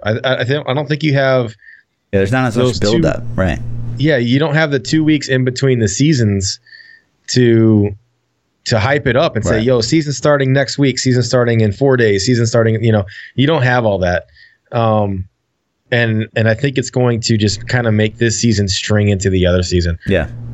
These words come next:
Speaker 1: The
Speaker 2: I agree.
Speaker 1: reason I might think that they're doing that, though, is if the season runs exactly three months,
Speaker 2: Mm-hmm.
Speaker 1: it's gonna put that end date right before Christmas.
Speaker 2: Right.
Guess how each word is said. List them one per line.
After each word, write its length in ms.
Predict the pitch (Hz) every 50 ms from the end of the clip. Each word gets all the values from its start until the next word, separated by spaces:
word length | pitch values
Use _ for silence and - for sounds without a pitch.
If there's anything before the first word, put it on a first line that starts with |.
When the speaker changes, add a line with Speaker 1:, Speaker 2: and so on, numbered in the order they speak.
| - - - _ _ _ _ _ _
Speaker 1:
The 120 | 113 113 123
Speaker 2:
I 60 | 131
agree. 100 | 123 127
Speaker 1:
reason 280 | 151 190 190 202 185 143
I 100 | 127 123
might 260 | 117 113 117 113 -
think 200 | 123 117 113 -
that 100 | 127 107
they're 100 | 107 104
doing 320 | 92 87 117 120 123 117 107
that, 180 | 101 92 92 -
though, 240 | 95 92 92 95 -
is 240 | - 101 92 95
if 260 | 107 104 104 95 98 -
the 100 | - 98
season 360 | - - 135 151 139 156 135
runs 200 | 117 117 110 95
exactly 560 | 98 92 87 87 95 101 104 104 104 107 104
three 320 | 98 - - 101 101 98 95
months, 480 | 92 90 90 104 117 - - - - _ _ _ _ _ -
Speaker 2:
Mm-hmm. 320 | - 90 92 73 69 - - - - - - - - _ - -
Speaker 1:
it's 160 | 104 104 104
gonna 220 | - 117 110 104 -
put 300 | - - 120 - - -
that 200 | 113 104 - - -
end 240 | 104 110 110 104 98
date 260 | 98 92 90 87 - -
right 280 | 92 92 92 90 87
before 240 | 87 87 85 87 82
Christmas. 420 | 80 - 87 85 - - 80 -
Speaker 2:
Right. 180 | - 71 64